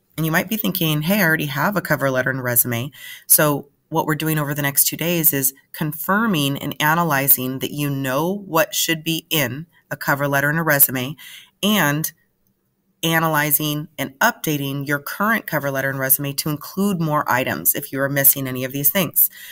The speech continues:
So I'm assuming many of you already have one. In fact, you're probably already working. And so we're looking to see, can we improve upon the current cover letter and resume that you have? So here's the assignment in the bin.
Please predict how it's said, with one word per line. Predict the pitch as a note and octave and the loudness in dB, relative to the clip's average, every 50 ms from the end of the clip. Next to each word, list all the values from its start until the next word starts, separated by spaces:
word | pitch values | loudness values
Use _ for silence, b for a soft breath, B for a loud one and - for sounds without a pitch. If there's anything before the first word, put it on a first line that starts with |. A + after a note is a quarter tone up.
| B B B | B B B
So | - - F3+ E3+ D#3+ - - | 2 4 6 6 4 4 2
I'm | D#3+ D#3+ D3 | 2 2 2
assuming | C#3 C#3 - - - A3+ C4+ D4+ B3+ F3 D#3 D#3 D#3 D#3 | 4 4 4 4 6 6 6 4 4 4 4 2 2 2
many | D#3+ E3 F3+ F3 E3 | 2 2 2 2 2
of | D3+ D3+ | 0 0
you | D#3 D3+ - - | 0 -2 -2 0
already | - D3+ E3 F3 D#3+ E3 D3+ C#3+ | 2 2 2 4 2 0 -2 -2
have | D3 D3 C3+ C3+ C3 | -2 -2 -4 -2 -2
one. | C#3+ C#3+ C#3+ C#3+ | -2 -2 -2 -2
In | C#3 C#3 | -2 0
fact, | - - C#3 C#3+ C#3+ - | 0 0 0 0 -2 -6
you're | C#3+ | -10
probably | C#3 - - C#3+ C3 C3+ C3+ C#3 C3+ C3 | -8 -4 -4 -4 -4 -4 -6 -4 -2 -2
already | C3 C3+ C3 | -2 -2 -4
working. | C3+ C#3 E3+ G#3 B3+ - - - - - B B B B B B B B | -2 0 0 0 0 -4 -10 -12 -12 -14 B B B B B B B B
And | - D#3 D3+ D3 - | 0 2 4 6 4
so | - - D3 C#3+ | 6 6 4 2
we're | C#3 D3+ E3 F#3+ | 4 4 4 4
looking | G3+ G3 F#3 F3 F3+ - E3+ D#3 | 4 4 2 0 0 -2 -4 -2
to | D3+ | 2
see, | D3 - - D#3 D3 | 2 2 4 2 -2
can | - - - E3 D3+ D3 | -2 -2 -2 -2 0 0
we | C#3+ C#3+ C#3+ C#3+ C#3 C#3 b b _ _ | -2 -2 -2 -4 -4 -6 b b _ _
improve | - D#3+ D#3 D3 C#3 - - - - - G#3 G#3 G3+ F3 | -2 0 0 -2 -4 -8 -12 -4 -2 0 0 2 2 0
upon | F3 E3+ F3 - - C#3+ C#3+ C#3+ C#3 C#3 | 0 -2 -2 -4 -2 0 0 0 0 -2
the | C#3 | -6
current | - - - E3+ E3 D#3+ D#3 - | -8 -2 0 2 2 2 2 -2
cover | - - D3 C#3 C#3+ | -4 -4 -2 -2 -2
letter | C#3 C#3+ C#3+ C#3 C#3 | 0 0 0 0 0
and | C#3 C3+ C3+ | 0 0 2
resume | C#3 D3 D3 - - C#3 B2+ B2 A#2+ B2 B2 B B B B B _ - | 2 4 4 4 2 2 -2 -4 -6 -6 -10 B B B B B _ -2
that | D3 C3 - - - | -2 -2 0 -2 -2
you | - B2 C3 | -2 -2 -2
have? | C3+ C#3 G2 F#2+ - - - - B B B B B B B B | -2 -4 -6 -6 -8 -10 -14 -18 B B B B B B B B
So | B - - E3+ | B 0 2 2
here's | E3+ E3+ F3+ F#3+ G3+ G3 | 2 2 0 0 0 0
the | A3+ B3+ | -2 0
assignment | C4+ C4 - F3+ E3+ D#3+ D#3 D#3 D#3 D#3 | 2 2 2 2 2 2 0 0 0 -2
in | D#3 D#3 | -2 -4
the | D#3+ D#3+ | -4 -2
bin. | D3 D3 C3+ B2+ C3 C#3 D3 | -2 -2 -2 0 -2 -6 -8